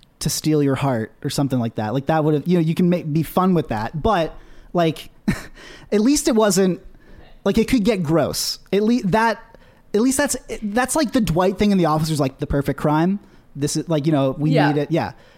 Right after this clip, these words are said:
Speaker 1: That's at least, I, I applaud
Speaker 2: Okay.
Speaker 1: the creativity.
Speaker 2: Okay, next one. And this is explicit.
Speaker 1: Oh, God.
Speaker 2: "My love language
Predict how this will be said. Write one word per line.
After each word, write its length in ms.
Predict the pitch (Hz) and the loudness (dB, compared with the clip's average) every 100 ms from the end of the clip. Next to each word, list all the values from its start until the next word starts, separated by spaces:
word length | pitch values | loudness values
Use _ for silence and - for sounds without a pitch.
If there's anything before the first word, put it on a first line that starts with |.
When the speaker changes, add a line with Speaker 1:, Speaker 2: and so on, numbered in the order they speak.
| - | -6
Speaker 1:
That's 180 | 196 214 | -2 0
at 80 | 214 | 0
least, 400 | 208 208 - - - _ | 2 0 -2 -8 -18 _
I, 120 | 180 | -2
I 140 | 185 214 | 2 2
applaud 580 | 226 208 - 202 208 208 | 2 0 0 2 4 2
Speaker 2:
Okay. 60 | 175 | 0
Speaker 1:
the 80 | |
creativity. 800 | 190 - 180 156 - 120 110 - - | -2 0 0 0 -2 -4 -4 -8 -6
Speaker 2:
Okay, 400 | 247 196 160 - - | -2 -2 -4 -8 -14
next 360 | 233 226 220 - | -6 -4 -4 -6
one. 280 | 156 185 - _ - | -6 -8 -14 _ -6
And 260 | 196 185 | -4 -4
this 220 | 185 208 202 | -2 -2 -2
is 140 | 185 | -4
explicit. 520 | 175 - 160 - 98 143 | -6 -8 -8 -8 -6 -2
Speaker 1:
Oh, 140 | 127 | -2
God. 340 | 104 98 104 - - - | -2 -4 -6 -8 -16 -6
Speaker 2:
"My 260 | 220 254 | 0 2
love 300 | 247 247 294 | 2 0 0
language 540 | 254 208 196 196 190 | 0 0 2 0 -2